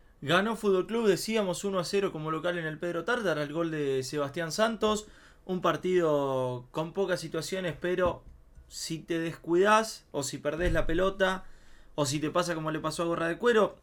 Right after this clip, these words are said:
en una jugada en la que intentó rechazar uno de sus defensores, no pudo hacerlo de buena manera, la pelota le rebotó a Martín Chora, el nueve estuvo más rápido, se la llevó y dentro del área se tomó un tiempito más para levantar la cabeza y asistir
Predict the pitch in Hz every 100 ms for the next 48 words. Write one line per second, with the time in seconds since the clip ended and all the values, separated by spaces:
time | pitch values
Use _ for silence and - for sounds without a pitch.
0 | - 180 185 175 135 147 170 165 147 127
1 | 147 143 143 170 156 151 147 147 160 151
2 | 135 - - - 170 165 151 165 156 151
3 | 160 214 196 160 147 165 147 165 156 160
4 | 165 160 190 233 202 - - _ - _
5 | _ - 135 151 170 165 151 151 156 156
6 | 180 175 160 180 165 208 202 180 - 147
7 | 156 175 170 160 156 - - 151 131 170
8 | 156 170 180 196 196 156 160 160 151 170
9 | 185 226 233 - - 139 147 160 143 143
10 | 156 160 151 147 139 147 151 147 135 151
11 | 143 156 160 143 139 139 135 156 151 139
12 | 147 156 143 131 127 127 151 151